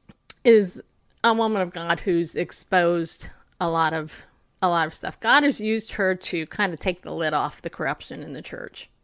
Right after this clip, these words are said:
okay? But one of the things that she shared in this message of hers was she shared that often she'll get this, this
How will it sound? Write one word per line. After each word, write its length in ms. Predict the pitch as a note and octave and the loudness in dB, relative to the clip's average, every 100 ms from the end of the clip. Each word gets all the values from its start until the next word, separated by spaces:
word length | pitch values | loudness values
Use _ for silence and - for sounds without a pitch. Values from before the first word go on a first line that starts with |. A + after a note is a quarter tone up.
| _ | _
okay? 320 | - D#3+ F3 _ - - - - - - _ | -6 -4 -4 _ -20 -20 -20 -20 -20 -20 _
But 100 | B3+ | 4
one 120 | D#4+ | 8
of 140 | A4+ A#4 | 10 10
the 60 | |
things 260 | D#4+ D4 B3+ | 8 4 6
that 140 | B3 | 4
she 140 | B3 A3+ | 4 0
shared 360 | - A3+ A3 | 4 4 4
in 140 | G3 F#3 | 2 -2
this 200 | F3+ - | -4 -4
message 420 | G#3 A3+ F#3 F3 | -4 -4 -6 -8
of 140 | E3 | -8
hers 400 | - D3+ D#3+ E3 | -4 -2 -2 -2
was 460 | F#3+ F3+ F3+ F3+ - - - - - | 0 4 4 2 -4 -16 -18 -16 -16
she 200 | - - | -8 -2
shared 400 | C#4 - C#4+ C4+ | 0 6 6 6
that 280 | A3 G3+ - - | 6 4 4 -2
often 800 | - A3+ D4 - - C#4+ C4 B3 C4+ | 0 2 2 0 0 2 2 -2 -6
she'll 260 | A3 - A#3 | -8 0 0
get 340 | G#3 G#3 - | 0 -2 -2
this, 400 | F#3 F#3 - - - _ - | -2 -2 -4 -12 -20 _ -6
this 240 | G3 F#3 | -4 -4